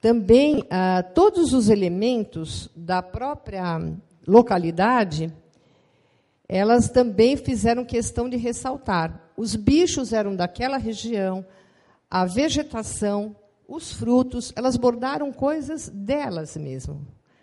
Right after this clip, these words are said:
Com essa compreensão em pauta foi que nós juntamos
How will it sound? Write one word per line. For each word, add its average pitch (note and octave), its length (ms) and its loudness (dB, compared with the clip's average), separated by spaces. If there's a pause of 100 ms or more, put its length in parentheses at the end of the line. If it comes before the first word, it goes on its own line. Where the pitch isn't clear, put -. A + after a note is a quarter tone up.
(1400)
Com C4+ 160 -2
essa D#4 240 0
compreensão A3 720 0
em G3+ 120 -2
pauta B3 420 -2
foi B3+ 200 -4
que B3+ 100 -6
nós A#3+ 260 6
juntamos A3+ 800 0